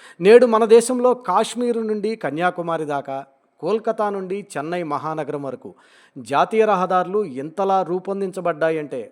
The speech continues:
అది కేవలం వాజ్పేయి పుణ్యమే అని చెప్పడంలో ఎలాంటి అతిశయోక్తి లేదు. నేడు భారతదేశంలో భారతీయ జనతా పార్టీ ఈ స్థాయిలో ఉందంటే అది కేవలం వాజ్పేయి మరియు అద్వానీల లాంటి గొప్ప నేతల కృషి మాత్రమే. పది సంవత్సరాలకు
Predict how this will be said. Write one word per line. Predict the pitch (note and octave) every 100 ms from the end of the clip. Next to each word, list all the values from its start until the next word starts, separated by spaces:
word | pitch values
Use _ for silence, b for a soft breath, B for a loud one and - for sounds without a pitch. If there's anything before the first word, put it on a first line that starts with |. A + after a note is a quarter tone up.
| -
అది | C3+ B2+
కేవలం | C#3 D3+ D3+ E3 A#2
వాజ్పేయి | B2 C#3+ - D#3 C#3+
పుణ్యమే | C3 C3 C3 C3+
అని | B2+ A#2
చెప్పడంలో | A2+ C3 C3 A#2 G2+ A2+
ఎలాంటి | A#2 C3 C3
అతిశయోక్తి | B2 A2+ - C3 B2 B2 A#2+
లేదు. | G#2 F#2 - _ b b b b b b -
నేడు | F#3 A#3 A#3
భారతదేశంలో | E3+ A3+ A#3+ B3+ A#3+ A3+ A#3 A#3
భారతీయ | F3 F3+ A3 A#3 A3+
జనతా | G3 G#3 G#3 G#3
పార్టీ | G3+ G3 G3+ F3+
ఈ | G3
స్థాయిలో | - F3 F#3+ G3+
ఉందంటే | F#3 E3+ E3 D#3+ D#3 A#2 - -
అది | C#3
కేవలం | C#3 D3 E3 E3+ C#3+ A2 A#2+
వాజ్పేయి | B2+ D3+ D3+ E3 D3 D3+ -
మరియు | C3 C3+ C3 A2+ B2
అద్వానీల | A#2+ C3+ D#3+ E3 D#3
లాంటి | D3+ C#3+ C#3+ A#2 D#3
గొప్ప | D#3+ F#3+
నేతల | E3 E3 E3 C3+ G#2 _
కృషి | A#2+ A2+
మాత్రమే. | C3+ B2 - G#2+ G2 _ _ b b b b b
పది | E3+ A#3
సంవత్సరాలకు | A#3 A#3 B3 B3+ B3+ B3+